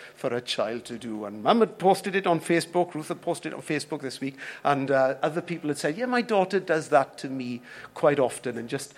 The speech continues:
sorts the house out and cleans it." And it means so much. So if you're a, a child here, if you're a boy or a girl in church today, maybe this week,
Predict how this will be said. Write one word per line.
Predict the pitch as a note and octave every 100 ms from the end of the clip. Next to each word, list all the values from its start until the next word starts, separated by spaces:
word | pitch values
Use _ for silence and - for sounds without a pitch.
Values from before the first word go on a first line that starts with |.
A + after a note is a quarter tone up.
| - - -
sorts | - - C3 - -
the | C#3
house | C#3 A2 -
out | A#2 A2+ A#2+
and | A2+ A#2+
cleans | - A#2 A2+ G#2+
it." | G#2+ - - -
And | F#3+
it | G#3 G#3+
means | C4+ A#3+
so | - C4 C#4+
much. | A#3+ F#3 C3+
So | -
if | F#3+ F#3
you're | A3+ G#3+
a, | F#3+ D3+ - - - -
a |
child | - - E3+ F#3+ C4 C#4+ -
here, | B3+ C4
if | F3 -
you're | C3+
a | B2
boy | E3+ B3 C4+
or |
a | B3
girl | A#3+ A#3+ B3
in | A3+
church | - A3 G#3+
today, | - A3 G#3+ G#3+ - -
maybe | G#3+ C#4+ F4+ F4+ E4+
this | D4+ E4+ - -
week, | G#3+ A#2+ -